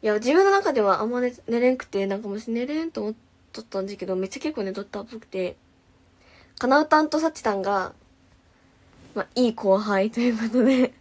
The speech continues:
<laughs> あの、窓側の席を譲ってくれたんですね。<laughs> やっぱみんな窓側に来たわけですよ。でも、くるくるもちゃんと、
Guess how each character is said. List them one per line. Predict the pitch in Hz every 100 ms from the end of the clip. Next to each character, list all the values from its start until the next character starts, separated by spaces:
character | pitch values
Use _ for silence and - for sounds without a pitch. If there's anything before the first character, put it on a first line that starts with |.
| _ _ _ -
<laughs> | - - - _ _
あ | - 196
の、 | 190 - _
窓 | 196 220 294
側 | 320 330
の | 330
席 | 359 330 269
を |
譲 | 190 196
っ |
て | 196 233
く | 240
れ |
た | 247 247
ん |
で | 185
す | -
ね。 | 170 170 240 _ _ _ _ _ _ _ _ _ _ _ _ _
<laughs> | 226 226 220 302 302 - _ _ _ - - - _ _ _ _ _ - - - -
や | 269
っ | 262
ぱ | 226
み | 285
ん |
な | 320
窓 | 311 320
側 | 330
に | 277
来 | 240
た | 220
わ | 196
け |
で | 190 196
す | -
よ。 | - - _ _ _ _ _ _ _ _ _ _ _ _ _ _ _ _ _ _ _ _ _ _ _ -
で |
も、 | 214
く | 415
る | 370
く |
る | 320
も | 320
ち | 349
ゃ | 330
ん |
と、 | 330 349 -